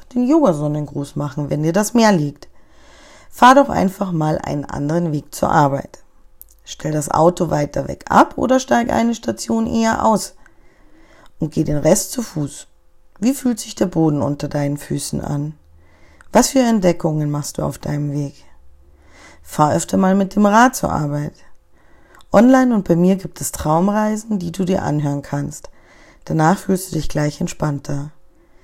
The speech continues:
Werd kreativ. Malen, stricken, nähen, fotografieren. Leg dir ein neues Hobby zu. Fang eine neue Sportart an, die dir Spaß macht. Oder lerne eine neue Sprache.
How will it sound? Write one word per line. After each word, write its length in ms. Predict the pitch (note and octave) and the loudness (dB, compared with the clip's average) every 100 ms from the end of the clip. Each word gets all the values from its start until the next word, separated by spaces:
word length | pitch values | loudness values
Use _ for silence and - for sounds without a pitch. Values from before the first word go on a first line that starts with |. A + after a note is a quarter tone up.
| - - - - | -20 -20 -10 0
Werd 280 | D#3 D#3 | 2 2
kreativ. 880 | - F3+ F3+ F3+ - C4 A#3+ - - - | 0 2 2 2 0 2 2 0 -14 -6
Malen, 440 | F#3+ B3 C4 F3+ E3 | 2 4 6 2 -2
stricken, 640 | - G#3+ B3+ - E3+ E3+ | -2 0 0 2 0 2
nähen, 360 | A3 B3+ G#3+ F3+ | 4 4 2 0
fotografieren. 960 | - G#3 G3 G#3+ G#3 - C4 B3+ F3+ - - - - | -2 -4 0 0 0 2 2 4 2 -4 -20 -12 0
Leg 180 | G3 G3 | 0 4
dir 160 | F#3 | 4
ein 100 | F3+ | 6
neues 300 | F#3 F#3+ F#3+ | 6 2 2
Hobby 300 | B3 B3+ F#3+ | 2 2 0
zu. 340 | - D#3 D3 D#3 - _ - - - - - - - | -2 -4 -2 -4 -12 _ -20 -20 -20 -20 -20 -20 -20
Fang 340 | - - D3 C3 | -2 2 2 2
eine 220 | D#3 F3 | 0 2
neue 200 | F#3+ G3+ | 2 0
Sportart 600 | - A#3+ C4+ C#4 E3 - | -2 4 4 4 0 0
an, 220 | D3 D3 | -2 -2
die 100 | C#3+ | -4
dir 140 | C#3 C#3+ | -6 -8
Spaß 420 | - D3+ D3 - | -4 -4 -4 -4
macht. 380 | C#3+ D3+ - - - - - | -6 -6 -12 -20 -20 -20 -8
Oder 200 | D3 C#3+ | -2 0
lerne 300 | D3 C#3+ D3 | 2 0 2
eine 180 | D#3+ F#3 | 2 4
neue 200 | G3+ G#3 | 4 2
Sprache. 680 | - F#3+ E3 D#3 D3 C#3+ | 0 2 2 2 -4 -8